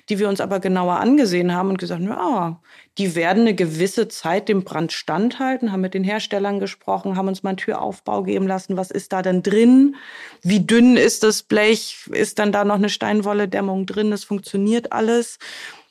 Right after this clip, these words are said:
Sind jetzt irgendwie so T zwölf Minu-,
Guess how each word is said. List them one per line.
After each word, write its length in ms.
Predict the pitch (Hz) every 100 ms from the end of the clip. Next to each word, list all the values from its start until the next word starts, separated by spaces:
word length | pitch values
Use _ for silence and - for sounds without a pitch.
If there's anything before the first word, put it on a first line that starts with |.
| _
Sind 180 | - 165
jetzt 140 | 175
irgendwie 260 | 170 175 170
so 160 | 160 170 - _ -
T 180 | 190
zwölf 460 | 185 - 180 202 208
Minu-, 600 | 185 165 160 - 156 185